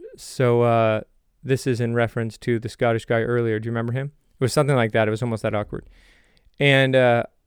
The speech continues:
I said, "When I was leaving for the comedy club, my wife asked me, 'Are you nervous?' And I said, 'No, I'm not nervous.'" It was a little more elegant than this. I said, "I'm not nervous as long as there isn't a more Scottish guy there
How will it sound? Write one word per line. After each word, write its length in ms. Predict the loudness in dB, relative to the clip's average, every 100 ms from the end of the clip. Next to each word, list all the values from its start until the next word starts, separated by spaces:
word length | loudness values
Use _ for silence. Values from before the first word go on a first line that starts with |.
| _ 0
I 140 | 0
said, 280 | 2 2 2
"When 140 | 2 -2
I 60 |
was 140 | -2 -2
leaving 680 | -2 -2 0 -2 -2 -6
for 180 | -8 -4
the 80 | -4
comedy 400 | -2 -2 0 -2
club, 300 | 0 0 2
my 100 | 0
wife 340 | 0 0 0
asked 320 | -2 -4 -6
me, 160 | -6 -6
'Are 120 | -4
you 120 | -4
nervous?' 480 | -4 -4 -2 -4 -4
And 100 | -4
I 60 | -6
said, 220 | -2 -4
'No, 260 | -2 -2 -2
I'm 120 | 0
not 200 | -2 0
nervous.'" 320 | -2 -2 -4
It 40 |
was 100 | -2
a 40 | 2
little 180 | 4 6
more 160 | 6
elegant 260 | 6 4 0
than 120 | -2
this. 220 | -2 -2 _ _ _ _ _ _ _ -8
I 60 |
said, 140 | -2 0
"I'm 100 | 2
not 220 | 2 2
nervous 360 | 2 2 0 -2
as 180 | -2 0
long 300 | 0 2 0
as 100 | 2
there 160 | 0
isn't 480 | 0 0 -2 -4 -10 _ _ _ _ -4
a 100 | -2
more 300 | 0 0 -2
Scottish 520 | -4 -2 0 -2 -4
guy 240 | -4 -4
there 360 | -2 -4 -6 -10